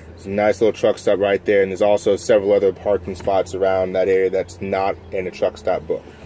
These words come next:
But yeah, if you look, you'll find a spot to park your truck. And the Walmart out there doesn't care either.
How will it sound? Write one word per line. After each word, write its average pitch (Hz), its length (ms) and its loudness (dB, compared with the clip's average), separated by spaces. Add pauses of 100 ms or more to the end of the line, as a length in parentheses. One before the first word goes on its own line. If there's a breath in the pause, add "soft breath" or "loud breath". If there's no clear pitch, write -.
(500 loud breath)
But 90 140 2
yeah, 90 160 0
if 87 120 -8
you 127 140 4
look, 135 200 6
you'll 117 140 6
find 104 200 2
a 98 40 -2
spot 98 220 0
to - 60 -14
park 98 240 0
your 92 80 -10
truck. 90 320 -4
And 101 180 -6
the 101 60 0
Walmart 101 400 2
out 95 160 0
there 95 80 0
doesn't 92 260 0
care 90 280 0
either. 87 260 -6